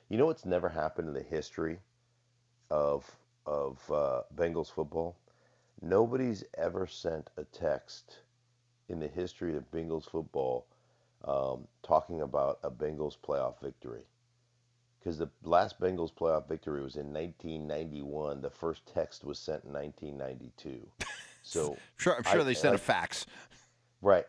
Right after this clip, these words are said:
Speaker 1: I want this for them.
Speaker 2: Yeah, you
Speaker 1: I
Speaker 2: want the,
Speaker 1: want them
Speaker 2: yeah.
Speaker 1: to be, I want them to be able to text, uh, a playoff victory.
Speaker 2: All right.
Speaker 1: So
Speaker 2: Bengal
Speaker 1: I'm going
Speaker 2: fans.
Speaker 1: for Cincy.
Speaker 2: Here you go. Bring the smoke.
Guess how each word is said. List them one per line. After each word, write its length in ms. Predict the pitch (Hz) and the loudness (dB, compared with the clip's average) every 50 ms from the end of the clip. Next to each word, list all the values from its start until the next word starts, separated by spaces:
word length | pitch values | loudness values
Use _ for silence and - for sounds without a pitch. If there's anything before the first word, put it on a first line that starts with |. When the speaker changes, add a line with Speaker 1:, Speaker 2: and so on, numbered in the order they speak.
| - | 2
Speaker 1:
I 80 | - 120 | 4 4
want 500 | 135 123 107 95 98 107 107 101 - - | 4 4 4 4 4 4 4 4 0 -4
this 200 | - 78 71 - | -6 -6 -6 -6
for 180 | - - 78 67 | -6 -6 -4 -4
them. 140 | 65 65 | -4 -2
Speaker 2:
Yeah, 100 | 131 120 | -2 -2
you 180 | 92 110 147 170 165 | -2 -2 0 4 6
Speaker 1:
I 60 | 165 | 6
Speaker 2:
want 120 | 123 117 104 | 6 6 6
the, 60 | 95 | 4
Speaker 1:
want 220 | 98 104 104 - | 6 6 6 4
them 140 | - 104 95 92 | 2 0 0 2
Speaker 2:
yeah. 40 | |
Speaker 1:
to 60 | 90 90 | 0 -2
be, 200 | 82 101 98 - - 95 | -2 -2 -4 0 4 8
I 100 | 98 113 | 8 8
want 320 | 135 143 131 123 123 98 | 8 8 6 4 4 6
them 160 | 117 113 110 | 4 2 2
to 80 | 107 101 | 2 -2
be 180 | 78 90 92 | -2 -2 0
able 240 | 98 95 80 78 73 | 0 0 0 -2 -6
to 80 | 71 - - - | -8 -8 -2 2
text, 520 | 107 92 85 - - - - - - - - _ _ _ _ _ _ _ _ - | 4 4 4 2 -4 -10 -16 -16 -16 -20 -20 _ _ _ _ _ _ _ _ 2
uh, 220 | 85 80 73 76 - - - | 4 4 4 4 2 0 0
a 120 | 78 73 | -2 -2
playoff 580 | 67 - - - 104 95 90 82 71 69 - 69 | -4 -4 2 6 8 8 8 8 6 4 2 -2
victory. 460 | 71 67 - - 69 64 57 - - - | -6 -6 -6 -6 -8 -8 -8 -8 -6 -2
Speaker 2:
All 120 | 76 92 117 | 2 4 6
right. 100 | 135 156 | 6 8
Speaker 1:
So 300 | 127 80 76 76 76 - _ _ _ _ _ _ | 8 8 6 4 2 -2 _ _ _ _ _ _
Speaker 2:
Bengal 280 | - 127 160 202 226 226 | 4 6 6 10 8 8
Speaker 1:
I'm 80 | 214 | 10
going 240 | 220 202 175 147 101 | 10 8 8 8 6
Speaker 2:
fans. 120 | 87 90 - | 2 0 2
Speaker 1:
for 100 | - 98 | 2 2
Cincy. 260 | 90 - - 65 - _ _ _ | 2 0 -2 -10 -10 _ _ _
Speaker 2:
Here 140 | - 123 165 | 4 6 6
you 100 | 190 208 | 6 8
go. 260 | 190 196 220 247 262 | 8 8 8 8 8
Bring 260 | 220 - 160 190 214 220 | 6 6 6 6 6 6
the 80 | 220 | 2
smoke. 460 | - - - 190 214 247 240 - - | 0 2 4 6 6 6 6 4 2